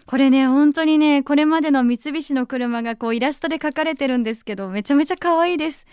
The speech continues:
欲しいという方、住所、氏名、年齢、電話番号を書いてメールでご応募ください。メールアドレスはティーエムアットマークエフエム横浜ドットシーオードットジェーピ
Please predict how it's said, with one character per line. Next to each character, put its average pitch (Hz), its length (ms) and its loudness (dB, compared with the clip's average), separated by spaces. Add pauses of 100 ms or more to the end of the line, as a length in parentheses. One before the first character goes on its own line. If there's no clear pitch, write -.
(320)
欲 330 100 -2
し - 160 -2
い 311 60 -4
と 339 100 -2
い 311 80 -2
う 311 80 -4
方、 302 300 -2 (340)
住 359 240 2
所、 - 280 -6
氏 - 220 -4
名、 294 340 4 (200)
年 277 260 4
齢、 254 360 0
電 254 200 2
話 370 100 0
番 370 200 0
号 359 160 0
を 349 100 -4
書 330 100 -4
い 339 100 -4
て 285 240 -4
メ 269 260 0
ー - 20 -2
ル 381 100 -4
で 381 140 -4
ご 349 160 0
応 349 60 0
募 320 120 -4
く 302 100 -8
だ 294 120 -2
さ 311 160 -4
い。 247 100 -4 (400)
メ 302 160 2
ー - 20 0
ル 302 100 4
ア 294 60 2
ド 269 100 -2
レ 277 120 -2
ス 285 140 -8
は 262 180 0 (260)
テ 269 80 2
ィ 359 100 2
ー 370 40 0
エ 359 100 2
ム 320 180 2
ア 285 80 -2
ッ 294 80 -4
ト 311 140 0
マ 302 140 4
ー 285 40 0
ク - 220 -6 (200)
エ 226 120 0
フ 330 100 -6
エ 349 100 0
ム 330 100 0
横 330 220 -4
浜 302 220 2
ド 277 120 0
ッ - 20 -4
ト - 260 -4
シ - 220 -6
ー 233 100 0
オ 226 60 0
ー - 20 -4
ド 196 100 -6
ッ 190 40 -8
ト 175 180 -12
ジ 165 140 -6
ェ 262 60 0
ー 285 40 -4
ピ - 120 -4